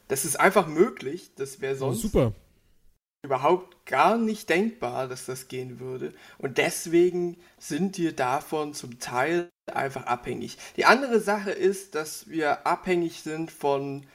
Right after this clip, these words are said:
Speaker 1: sozialer Meinung, Anerkennung, ähm, und danach streben als Mensch, weil wir sind alle soziale Wesen. Und das
Speaker 2: Mhm.
Speaker 1: Internet durch die sozialen Medien einen extrem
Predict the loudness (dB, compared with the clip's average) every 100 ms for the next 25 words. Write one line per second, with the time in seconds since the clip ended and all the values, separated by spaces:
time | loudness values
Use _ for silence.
0 | _ _ -4 -2 0 6 6 6 2 2
1 | 2 2 0 -4 -6 0 2 2 0 -2
2 | -2 -2 -4 -8 -14 _ _ _ _ _
3 | _ _ -6 -4 -2 -6 -10 -8 -6 2
4 | 4 4 0 -4 -2 0 0 -2 -8 -2
5 | 2 4 2 -2 -2 2 2 0 -4 -12
6 | -18 _ _ _ 0 0 0 -2 -2 4
7 | 4 4 0 -4 -6 0 2 2 0 -4
8 | -6 -4 -6 -8 -20 -20 -8 0 2 2
9 | 2 2 4 6 6 6 2 -2 -6 -6
10 | -6 -8 -4 -4 -2 0 2 0 4 4
11 | 4 0 -4 -6 -10 -16 -4 0 2 2
12 | -2 -4 -4 4 4 4 0